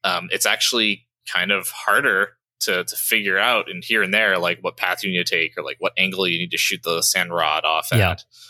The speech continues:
Speaker 1: Um, it's also got the interesting distinction of being the only dungeon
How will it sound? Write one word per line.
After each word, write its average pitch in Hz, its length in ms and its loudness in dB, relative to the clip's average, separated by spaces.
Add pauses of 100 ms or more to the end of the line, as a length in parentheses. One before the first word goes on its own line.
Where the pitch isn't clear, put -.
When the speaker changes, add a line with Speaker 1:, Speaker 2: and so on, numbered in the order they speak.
(520)
Speaker 1:
Um, 78 320 -6
it's 113 140 0
also 139 240 4
got 131 160 2
the 117 140 0
interesting 120 420 2
distinction 104 520 0
of 92 120 -2
being 90 280 0
the 95 200 -2 (120)
only 147 440 2
dungeon 110 680 2